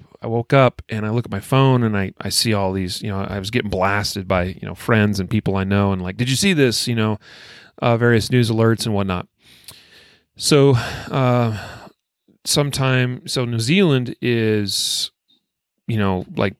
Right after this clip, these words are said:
let's see, are they on that side of the international date line or the other side? I think it was, l-, it would have been late for us, but still daytime hours for them. Either way, it was still daytime for them when we were, you know, it was, you know, nighttime, uh, for us here in the States.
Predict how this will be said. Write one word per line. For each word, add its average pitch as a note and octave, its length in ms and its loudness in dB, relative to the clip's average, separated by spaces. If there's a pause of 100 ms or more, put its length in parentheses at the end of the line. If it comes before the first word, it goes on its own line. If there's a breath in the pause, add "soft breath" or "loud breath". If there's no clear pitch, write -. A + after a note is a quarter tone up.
(440)
let's - 140 -4
see, G#2 120 -2
are F#2 140 -2
they D3+ 140 0
on G#2 400 -2
that B2 240 -4
side - 260 -4
of A#3 60 -4
the A3 240 -2
international F#3+ 520 0
date E3+ 220 2
line F3 240 0
or A#2 80 -2
the G#2+ 160 0
other A#2 140 2
side? - 420 -6
I C3 80 -2
think F#3+ 300 2
it D#3 100 0
was, A#2 300 2 (640 loud breath)
l-, A#2+ 440 -6
it - 180 -4
would C#3 80 2
have C3 100 0
been C3+ 160 2
late C3 380 2
for G3+ 240 0
us, - 480 0 (180)
but C3+ 160 0
still B2 760 0 (120)
daytime A#2+ 540 0
hours G#2 360 -2
for G#2 200 -6
them. F#2+ 460 -2 (460 soft breath)
Either D3+ 180 4
way, C#3+ 100 6
it C3 60 6
was A2+ 80 -4
still B2+ 160 -2
daytime A2+ 420 0
for G2+ 140 -8
them G#2 220 0
when G2+ 120 -4
we A2 140 2
were, G2 180 -2
you A2+ 140 -4
know, G2+ 60 -2
it - 20 -4
was, F#2 160 -6
you G#2+ 120 -6
know, G2 140 -6 (140)
nighttime, G2+ 800 0
uh, F#2 200 -6
for A2+ 180 -6
us G2 140 -2
here G2+ 120 -4
in F2 80 -4
the D#2+ 80 -8
States. - 480 0